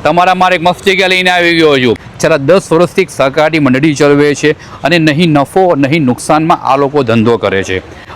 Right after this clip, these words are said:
અહીં તમને સોની, વનિથા, અનિલ જેવા સ્ટાન્ડર્ડ કંપનીના ફટાકડા તમને મળી જવાના છે. જુઓ, આ ડોમ જોઈ લો. આ વખતે આ લોકોએ વિશાળ ડોમની, વિશાળ ડોમની શરૂઆત કરી છે.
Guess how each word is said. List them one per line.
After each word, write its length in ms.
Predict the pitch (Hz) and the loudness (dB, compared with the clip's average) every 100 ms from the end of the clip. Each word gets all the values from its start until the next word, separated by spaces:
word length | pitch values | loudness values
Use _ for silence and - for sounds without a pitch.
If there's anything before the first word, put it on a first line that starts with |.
| - | -2
અહીં 280 | 147 190 156 | 0 0 0
તમને 300 | 165 180 185 - - | -2 0 -2 -4 -2
સોની, 360 | 135 156 160 98 - - - - | 0 2 0 -2 -10 -20 -20 -6
વનિથા, 540 | 113 151 180 - 123 90 - - - | -2 0 0 -2 -4 -4 -10 -20 -8
અનિલ 360 | 135 147 196 151 | -2 0 2 0
જેવા 200 | 120 165 | 0 0
સ્ટાન્ડર્ડ 580 | 151 - 120 131 165 170 156 | -2 -4 -4 -2 -2 -2 -4
કંપનીના 400 | 151 170 160 156 | -4 -2 -2 0
ફટાકડા 380 | 135 139 156 151 | -2 -2 -2 -2
તમને 280 | 147 135 147 | -2 0 0
મળી 300 | 139 123 127 | 2 2 2
જવાના 340 | 113 101 98 | 2 0 -2
છે. 160 | 95 104 | -2 -2
જુઓ, 240 | 113 104 95 - - - | 0 0 -2 -6 -20 -8
આ 80 | 98 | -6
ડોમ 280 | 113 127 143 | 0 0 0
જોઈ 280 | 107 95 87 | -2 -4 -6
લો. 100 | 80 - - - | -8 -10 -16 -4
આ 160 | 170 190 | 0 0
વખતે 380 | 151 - 175 180 | 0 -2 -2 -2
આ 180 | 151 | -2
લોકોએ 360 | 156 156 151 117 95 | 0 0 0 0 0
વિશાળ 360 | 131 - 214 214 | -2 2 2 2
ડોમની, 460 | 147 123 110 101 90 - - - | 0 0 -2 -6 -8 -16 -16 -2
વિશાળ 340 | 147 143 180 175 | -2 0 0 0
ડોમની 360 | 143 151 160 | 0 0 -2
શરૂઆત 420 | - 135 131 123 - | -2 0 2 0 -2
કરી 240 | 107 107 101 | -4 -2 -4
છે. 160 | 101 | -6